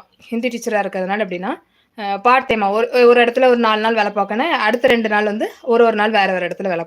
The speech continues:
பார்க்குற மாதிரி. என்ன சப்ஜெக்ட் டீச்சர்? என்ன நீங்க கேட்கறதுக்கு முன்னாடி நான் எல்லாத்துக்கும் ஆன்சர் சொல்லிட்டு இருந்த மாதிரி இருக்கேன்.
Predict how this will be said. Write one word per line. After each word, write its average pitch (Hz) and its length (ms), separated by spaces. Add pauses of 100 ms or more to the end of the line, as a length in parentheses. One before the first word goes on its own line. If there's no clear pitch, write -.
பார்க்குற 160 160
மாதிரி. 160 220 (1040)
என்ன 254 300
சப்ஜெக்ட் 233 260
டீச்சர்? 208 240
என்ன 254 240
நீங்க 262 240
கேட்கறதுக்கு 302 460
முன்னாடி 269 260
நான் 254 180
எல்லாத்துக்கும் 240 340
ஆன்சர் 247 280
சொல்லிட்டு 233 200
இருந்த 220 260
மாதிரி 196 260
இருக்கேன். 190 260